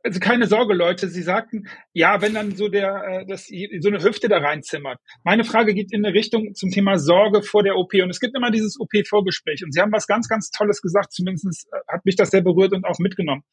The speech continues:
und zum Gedanken gebracht. Sie sagten, wenn du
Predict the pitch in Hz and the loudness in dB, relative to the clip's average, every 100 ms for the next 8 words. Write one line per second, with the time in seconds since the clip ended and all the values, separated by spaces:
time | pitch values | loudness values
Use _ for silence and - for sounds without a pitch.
0 | _ _ _ _ 190 196 214 190 180 185 | _ _ _ _ 2 4 4 4 4 2
1 | 196 180 151 135 - 165 165 220 - 240 | 2 -2 -2 -6 -4 0 2 2 0 -4
2 | - _ _ _ _ _ _ _ _ _ | -6 _ _ _ _ _ _ _ _ _
3 | _ _ - 151 277 285 269 254 | _ _ -2 2 4 4 2 0